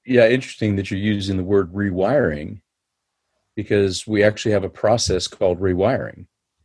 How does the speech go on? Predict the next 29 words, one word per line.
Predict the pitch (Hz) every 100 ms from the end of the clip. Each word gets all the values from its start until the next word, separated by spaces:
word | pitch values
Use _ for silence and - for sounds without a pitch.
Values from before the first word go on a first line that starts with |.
| _ _ -
which | 104 110
is, | 95 80 - _ _ _
you | 92
know, | 101
exactly, | 90 101 85 95 110 131 - 98 87 85 85 _ _ _ _ _ -
uh, | 90 87 82 87 87
you | 90
know, | 85
applying | 87 - 104 95 95 92 85 87 107
the | 87
skill | - - 98 98
of | 82 - _
split | - - - 104
attention | 85 - 113 117 82 80 92 _ _ _ _ _
to | - - 95 90 87 85 80 -
habits, | 110 107 98 98 - - - - _ _ _ _ _ -
things | - 135 120 110
that | 98 107
we're | 104 92 90 87 85 -
stuck | - - 123 120
in, | 98 82 87 98 _ _ _ _ _ _
you | 113
know, | 101
and | 90
we | 98
wanna | 98 98
shift | 87 - 110 -
it | 92
because, | 95 101 87 - -